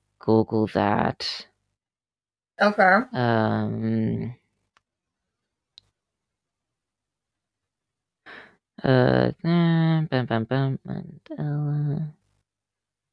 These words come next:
Speaker 1: What is, what is it called? What is it called? What is it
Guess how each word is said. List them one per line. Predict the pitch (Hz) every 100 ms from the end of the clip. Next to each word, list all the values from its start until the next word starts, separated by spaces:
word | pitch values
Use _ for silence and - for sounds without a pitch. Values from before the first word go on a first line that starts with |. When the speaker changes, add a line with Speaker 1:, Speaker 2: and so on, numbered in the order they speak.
| _ _ _ _ _ _ _ -
Speaker 1:
What | 135 135 123
is, | - 123 117 -
what | 226 131 123
is | 120 131
it | 113
called? | - - - - - - - _
What | -
is | 214 202 -
it | - _ -
called? | 185 180 175 170 160 - _ - - - - - _ -
What | 135 127
is | - 131 131 -
it | 127 120